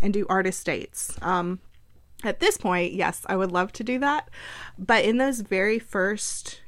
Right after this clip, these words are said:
you know, my body was healing, I was bonding to my baby,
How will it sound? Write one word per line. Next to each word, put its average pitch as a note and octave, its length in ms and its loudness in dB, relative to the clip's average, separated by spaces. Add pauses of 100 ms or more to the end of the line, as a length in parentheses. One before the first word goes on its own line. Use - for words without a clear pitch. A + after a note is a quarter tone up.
you G#3 140 -2
know, F#3 180 0
my F3+ 180 -2
body A#3 320 2
was A3+ 180 -2
healing, A3+ 540 -2
I F3 80 0
was F3+ 140 -2
bonding G3+ 380 -6
to - 100 -12
my F#3+ 140 -2
baby, F#3+ 440 0